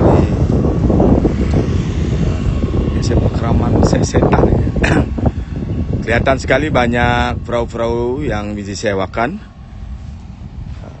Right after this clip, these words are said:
untuk mancing ke daerah Serangan, ya. Ini semestinya alir sungai ini,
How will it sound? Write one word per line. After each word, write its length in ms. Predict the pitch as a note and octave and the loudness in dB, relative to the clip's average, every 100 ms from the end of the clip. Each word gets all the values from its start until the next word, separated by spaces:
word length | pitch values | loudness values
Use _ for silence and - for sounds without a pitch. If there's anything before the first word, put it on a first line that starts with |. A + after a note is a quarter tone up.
| - | -10
untuk 720 | G#2+ G2+ A#2 A2+ A#2+ A#2 A#2 A#2 | -10 -4 -2 0 0 0 -2 -6
mancing 480 | A2 A2 C3 B2 | -8 -4 -4 -2
ke 0 | |
daerah 400 | A#2 G2+ G2+ G#2 | -4 -4 -4 -4
Serangan, 560 | G2+ - G#2+ G#2+ A2+ G2+ | -6 -8 -6 -4 -2 -2
ya. 160 | F#2 G#2+ - - - - - - - - - - | -6 -8 -10 -10 -6 -6 -4 -6 -4 -4 -2 0
Ini 240 | - C#3+ F3 F3+ E3 E3 E3 F3 - - - - - - - - - - - | 2 2 2 2 2 0 -2 -4 -6 -4 -4 -2 -2 0 0 0 -2 -2 -2
semestinya 800 | A#2 B2+ B2+ C3 C#3 E3+ E3+ - | -2 -2 0 0 2 0 -2 -2
alir 320 | B2 B2 B2+ | 0 2 0
sungai 480 | - A#2+ B2 B2 G#2 | 0 0 0 0 0
ini, 140 | F#2 | -2